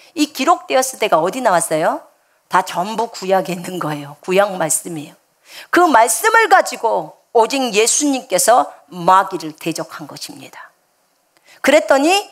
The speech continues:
이에 마귀는 예수를 떠나고 천사들이 나와서 수종드니라. 아멘. 주님은 오직 말씀으로만 마귀와 싸웠습니다.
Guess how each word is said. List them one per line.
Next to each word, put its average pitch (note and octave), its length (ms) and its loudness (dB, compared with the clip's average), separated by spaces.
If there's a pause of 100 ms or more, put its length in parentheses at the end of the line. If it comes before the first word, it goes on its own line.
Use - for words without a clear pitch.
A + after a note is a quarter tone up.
이에 D4+ 340 6
마귀는 C4 760 2
예수를 A#3+ 440 0
떠나고 A#3+ 580 4
천사들이 D#4 580 2
나와서 A3+ 560 4 (160)
수종드니라. F#3 1200 0 (300)
아멘. D3+ 480 -6 (800)
주님은 C4 720 2 (400)
오직 A#3 560 0
말씀으로만 B3 1300 0
마귀와 D3 480 -4
싸웠습니다. - 800 -4